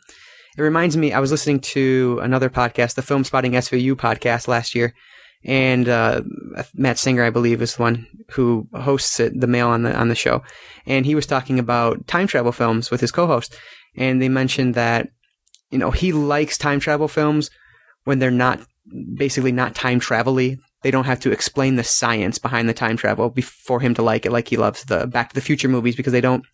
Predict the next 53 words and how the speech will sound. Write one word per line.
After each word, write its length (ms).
you 60
know, 400
how 340
this 160
is 100
working 300
or 80
why 220
it's 160
working 180
doesn't 180
really 140
matter. 260
It's 100
just 120
the 60
fact 240
that 120
it 120
is 180
working, 300
and 100
then 80
there's 160
an 80
interesting 360
story 360
around 460
it. 120
They're 100
using 320
the, 280
the 120
time 300
travel 440
as 100
a 60
device 480
to 80
tell 180
the 80
story, 420
as 120
opposed 360
to, 280
here's 220
the 80
science 460
behind 260
why 140
it's 160
working. 340
And 440